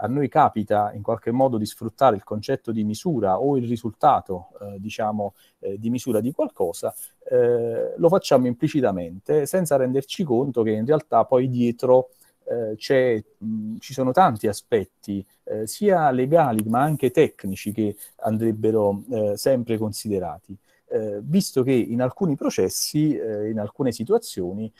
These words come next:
il risultato di quella misura poi determina, eh, dei fatti importanti in generale. Adesso facciamo, eh, qualche esempio. Allora, innanzitutto per esempio nel commercio, no?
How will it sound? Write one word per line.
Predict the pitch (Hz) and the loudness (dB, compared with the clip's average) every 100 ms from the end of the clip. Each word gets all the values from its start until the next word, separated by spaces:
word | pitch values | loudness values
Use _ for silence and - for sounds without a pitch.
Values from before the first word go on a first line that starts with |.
| _ | _
il | - 165 165 127 | -6 -2 2 2
risultato | 135 135 120 165 131 | 0 -2 -2 0 0
di | 120 | 0
quella | 117 131 208 | 0 0 -2
misura | 254 113 101 | -4 -2 -2
poi | 143 | 0
determina, | 135 110 113 110 107 107 107 113 107 104 | 0 0 0 -2 -2 -2 -2 -2 -4 -6
eh, | |
dei | 104 107 | -6 2
fatti | 135 - | 2 2
importanti | 110 101 98 - 123 95 104 | -4 -4 -2 0 0 -2 -8
in | |
generale. | 101 104 98 87 90 | -8 -6 -6 -8 -4
Adesso | 117 127 104 | -4 -4 -4
facciamo, | 104 - 107 104 95 - _ | -6 -4 -4 -4 -6 -12 _
eh, | - 92 | -8 -6
qualche | 110 107 - | -4 -6 -4
esempio. | 104 110 85 98 - - _ _ - | -2 -2 -2 -8 -18 -20 _ _ -6
Allora, | 156 120 - | 2 2 0
innanzitutto | 156 160 208 247 - | -4 -4 0 -2 0
per | 135 120 | 4 4
esempio | 117 117 113 | 4 0 0
nel | 120 117 | -2 -2
commercio, | 117 98 87 - - - - _ | -4 -6 -8 -12 -18 -20 -20 _
no? | 165 175 | 2 2